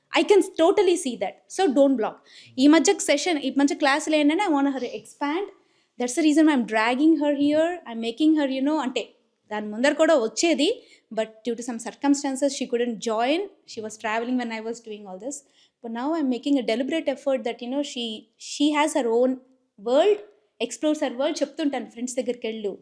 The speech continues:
ఎక్స్పీరియన్స్ తీసుకో, నాకు తీసుకొచ్చి చెప్పు, నాకు తీసుకొని వచ్చి చెప్పు." You know, ఎప్పుడు నాతోనే ఉంటే నాది నేనే విన్నట్టు ఉంటుంది. వెళ్ళు, బయటికి వెళ్ళు, ఫ్రెండ్స్ని కలువు, you know, get some experiences, you know,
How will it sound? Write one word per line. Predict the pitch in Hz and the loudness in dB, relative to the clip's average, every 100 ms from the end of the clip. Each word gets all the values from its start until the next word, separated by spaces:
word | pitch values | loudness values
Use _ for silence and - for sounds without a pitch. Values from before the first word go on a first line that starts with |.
| - _ - | -20 _ -4
ఎక్స్పీరియన్స్ | 262 - 320 302 | -2 2 2 4
తీసుకో, | 294 277 277 | 2 2 4
నాకు | 302 | 6
తీసుకొచ్చి | 403 403 381 277 | 4 4 2 0
చెప్పు, | 262 - - - | -4 -6 -2 2
నాకు | 339 - | 4 6
తీసుకొని | 403 403 339 | 6 6 6
వచ్చి | 269 247 | 6 4
చెప్పు." | 247 - | 4 4
You | 233 | 6
know, | 311 381 | 6 4
ఎప్పుడు | 294 - 508 | 2 2 2
నాతోనే | 415 403 440 427 | 4 4 2 2
ఉంటే | 403 | 2
నాది | 349 339 440 | 4 4 4
నేనే | 403 453 | 4 0
విన్నట్టు | 392 392 392 370 | 2 2 4 4
ఉంటుంది. | 370 320 277 311 370 - - 392 | 4 4 4 2 2 0 0 4
వెళ్ళు, | 381 440 539 523 440 370 | 6 6 6 4 2 4
బయటికి | 359 427 440 415 | 6 6 6 6
వెళ్ళు, | 427 403 | 6 6
ఫ్రెండ్స్ని | 381 392 440 415 359 | 6 4 6 4 6
కలువు, | 349 359 392 392 370 302 | 4 4 2 4 4 2
you | 277 302 | 4 4
know, | 339 | 4
get | 302 330 | 4 4
some | 403 349 | 4 4
experiences, | 320 - 381 370 349 311 330 269 | 2 4 6 6 4 4 6 6
you | 254 277 | 4 2
know, | 294 | 4